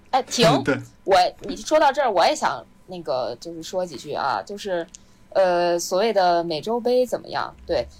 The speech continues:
Speaker 1: 是我，我内心的这个想法就是美洲杯确实不如欧洲杯。你把美洲杯的那些球队拿到欧洲去踢，他能踢得了欧洲杯吗？他能进得了欧洲杯大名单，不，欧洲杯的最终，最终决赛队伍吗？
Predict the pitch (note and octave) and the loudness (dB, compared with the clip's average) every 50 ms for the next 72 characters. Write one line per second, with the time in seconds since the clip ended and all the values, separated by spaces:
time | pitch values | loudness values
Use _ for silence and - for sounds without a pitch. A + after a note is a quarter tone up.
0 | - - - - - G#3 E3 - - E3+ E3 D#3 C#3+ D3 D#3+ D#3 D3 D3 A#3 D4 | -20 -14 -12 -6 -2 0 0 0 0 0 0 0 0 2 2 2 2 2 0 -2
1 | A#3+ A3+ - - C#4 C#4 C4 G#3 E3+ D3+ D3 D3+ - F3 - D3+ D3 - D3 D3+ | 0 0 -2 -4 -4 0 2 2 2 2 2 -2 -6 -10 -8 -8 -6 -6 -6 -6
2 | F3 F#3+ A2+ - D#3+ E3 F3 E3 D#3+ C3+ - F#3+ G#3+ B3+ B3+ B3+ - - G3 F3+ | -4 -4 -6 -6 -6 -8 -8 -8 -10 -8 -6 -6 -4 -4 -4 -4 -2 -4 -4 -4
3 | - E3+ F3 F#3+ F3 D#3 D3+ D3+ D3+ D3+ D#3 D3+ D3 D3+ D3+ D3+ D3 E3+ G#3 G#3+ | -4 -10 -8 -6 -6 -6 -4 -4 -4 -6 -6 -10 -8 -8 -8 -8 -8 -4 -2 0
4 | G#3 G#3+ G3+ C#3+ C3+ F3+ G3+ G3 G#3+ G#3 G3+ F#3 F3+ F3+ F3+ - G3+ G3+ - F3 | 0 0 -2 -4 -4 -4 -4 -4 -4 -8 -8 -8 -8 -8 -6 -8 -8 -8 -6 -8
5 | D#3+ E3+ G#3 F#3+ E3 D#3+ D3+ D#3+ F#3+ F#3+ - F#3+ G3 G3 G3+ G3 F#3+ - F3 - | -6 -4 -6 -6 -4 -4 -4 -4 -4 -4 -4 -4 -6 -6 -8 -8 -8 -10 -12 -12
6 | - - F3+ F3+ F3+ - G#3+ G#3 G3 F3+ G3+ A3 - G3+ E3+ E3+ D3 C#3+ C#3+ D#3 | -14 -14 -14 -14 -14 -10 -10 -8 -8 -8 -10 -10 -10 -2 -2 0 0 2 0 -2
7 | E3 D#3+ D#3 E3 D#3+ D#3 D#3+ D3+ C#3+ D3 - G3 F#3+ G3 A3 A3 A#3 G#3+ F#3+ E3 | -2 -2 -6 -6 -6 -6 -8 -8 -12 -12 -12 -12 -12 -12 -12 -8 -8 -6 -2 0
8 | D3+ - D#3 F#3 F#3+ G3+ G3 F#3 G3 G3 G3 F#3+ - - _ _ _ - _ _ | 2 4 2 2 0 -2 -4 -6 -4 -6 -6 -8 -10 -16 _ _ _ -20 _ _
9 | _ _ _ _ - - - - F3+ E3 E3 F3 - G#3 - E3 - - B3 A#3+ | _ _ _ _ -4 0 0 0 0 0 -2 0 0 0 2 2 4 4 4 4
10 | B3+ B3+ A#3+ B3 B3 A3+ B3+ - B3+ A3+ G#3+ A3 A3 A3 A3 G#3 - - _ _ | 4 2 2 2 2 0 -2 -2 -2 -2 0 0 -2 -2 -4 -10 -16 -20 _ _
11 | _ - - A#3 A3 A3+ A#3 A#3 G#3+ F3+ F#3+ G3 A3+ G#3+ G#3+ A#3+ A3+ G3+ F3 E3 | _ -4 -2 0 0 0 -2 -2 -2 -2 0 2 2 2 2 2 0 0 0 -2
12 | D#3+ D#3 D3+ D3 | -2 -2 -2 -4